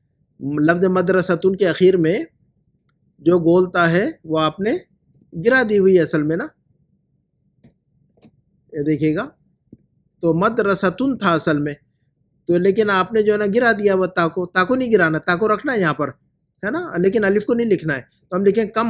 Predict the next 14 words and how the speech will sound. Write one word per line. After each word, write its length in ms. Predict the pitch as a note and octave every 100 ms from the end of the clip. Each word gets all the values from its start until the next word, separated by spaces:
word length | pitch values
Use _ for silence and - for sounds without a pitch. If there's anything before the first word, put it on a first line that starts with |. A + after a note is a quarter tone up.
| G3+
मदरसतन। 880 | G#3 F#3 E3+ E3 D#3+ - A3 G3 B2+ _ _ - _ -
तो 80 |
पिछली 320 | D#3 G3 A3+ A3
एक्सरसाइज 440 | F#3+ G3+ G3+ G3
देखिएगा, 580 | G#3 F#3+ G3 G#3 G#3+ A#3
पीछे, 360 | F#3+ F#3 F3+
प-, 460 | E3+ F3+ E3 E3 D#3
दस 140 | F3 F3
मिनट 180 | G3 G3
पीछे 220 | F#3+ G3
जाकर 220 | F#3 F3
देखिए 320 | F3 F3+ F3+
वीडियो 260 | F#3+ E3 F#3+
को, 160 | A#3+